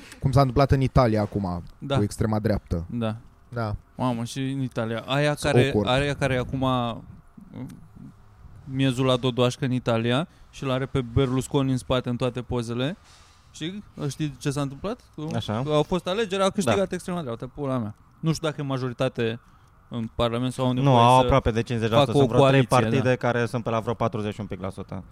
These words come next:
Speaker 2: Da, aia avea la nouăsprezece ani, pula mea. Nu poți să judeci acum pe cineva la patruzeci ceva de ani pentru ce făcea la nouăsprezece ani, dar poți. Că avea,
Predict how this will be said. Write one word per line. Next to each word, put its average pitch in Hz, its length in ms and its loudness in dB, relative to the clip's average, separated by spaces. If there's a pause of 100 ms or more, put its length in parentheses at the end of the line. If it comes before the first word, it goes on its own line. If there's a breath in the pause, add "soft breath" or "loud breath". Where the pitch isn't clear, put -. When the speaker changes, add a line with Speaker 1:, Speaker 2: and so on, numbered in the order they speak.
Speaker 2:
Da, 139 160 2
aia 190 180 2
avea 190 380 0 (680)
la 117 120 -4
nouăsprezece 151 520 -2
ani, - 80 -16
pula 151 200 -6
mea. 123 340 -10 (400)
Nu 180 220 -8
poți 165 260 -4
să 156 120 -4
judeci 135 360 -6
acum 131 400 -4
pe 135 100 -4
cineva 127 360 -4
la 123 100 -2
patruzeci 120 580 -6
ceva 120 240 -4
de 120 100 -6
ani 131 140 -2
pentru 127 280 -6
ce 135 100 -8
făcea 127 220 -12
la 120 100 -6
nouăsprezece 120 460 -6
ani, 120 100 -12
dar 139 200 -8 (140)
poți. - 320 -12 (640 soft breath)
Că 151 100 0
avea, 190 640 2